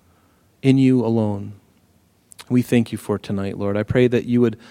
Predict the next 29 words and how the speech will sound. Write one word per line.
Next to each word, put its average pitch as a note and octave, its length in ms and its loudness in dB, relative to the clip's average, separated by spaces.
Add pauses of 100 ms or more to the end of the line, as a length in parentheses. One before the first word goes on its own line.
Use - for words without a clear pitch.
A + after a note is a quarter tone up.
(240)
bless A#2+ 300 0
my A#2 120 0
brothers A2 340 0
and G#2+ 100 -4
sisters, A2 500 -6
Lord, A2 240 2
and A2 80 0
especially C3+ 480 0
those B2 320 2
who C3 60 -6
may C3+ 160 2
be B2+ 260 0 (640)
even C#3 220 4
challenged C3 540 2
by A2+ 160 4
this A2+ 200 0
a B2+ 60 0
little, A#2 600 0
a A2+ 40 -4
little A#2 200 2
much, A2 420 0
Father, G#2 460 -2
and G#2 160 -4
maybe B2+ 220 2
even A#2+ 200 0
feeling B2 420 0
a A2 40 0
little A2+ 220 2
bit A2 500 -4